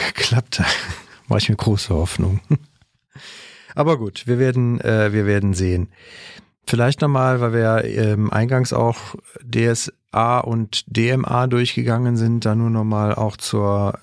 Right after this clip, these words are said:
Klarheit. Die sind schon verabschiedet, die wurden Ende letzten Jahres verabschiedet. Da sind auch die Unternehmen teilweise natürlich sehr viel früher in der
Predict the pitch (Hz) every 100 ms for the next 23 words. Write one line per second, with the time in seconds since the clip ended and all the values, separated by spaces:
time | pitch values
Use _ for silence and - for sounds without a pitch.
0 | - - 104 117 131 127 120 123 - 123
1 | 107 110 131 - 143 123 135 143 - 127
2 | 113 113 113 110 113 107 113 - 127 120
3 | 117 120 - 113 - 113 113 113 - -
4 | 107 104 110 107 110 110 107 101 104 107
5 | - - - - - - 107 101 107 101
6 | 101 107 110 107 104 101 98 98 101 98
7 | 98 98 101 98 95 - 95 107 104 -
8 | 110 110 101 - 95 92 92 90